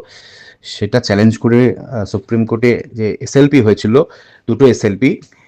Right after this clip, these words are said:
সেই এসএলপি গুলো শুনানি ছিল। আমরা সেখানটায় ইমপ্লিমেন্ট অ্যাপ্লিকেশনের মাধ্যমে যুক্ত হয়েছিলাম। আমাদের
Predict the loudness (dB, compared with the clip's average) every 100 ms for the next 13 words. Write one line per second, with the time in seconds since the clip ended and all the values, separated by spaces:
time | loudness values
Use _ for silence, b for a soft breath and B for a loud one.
0 | b -8 -2 0 0 -2 0 2 2 0
1 | -2 0 2 2 0 -2 _ _ _ _
2 | b b _ -6 -4 0 2 2 -2 -2
3 | -2 2 2 0 -4 -6 -4 -4 0 0
4 | 0 -2 -4 -4 -2 -2 -4 -4 -4 -4
5 | -4 -2 0 0 0 2 2 0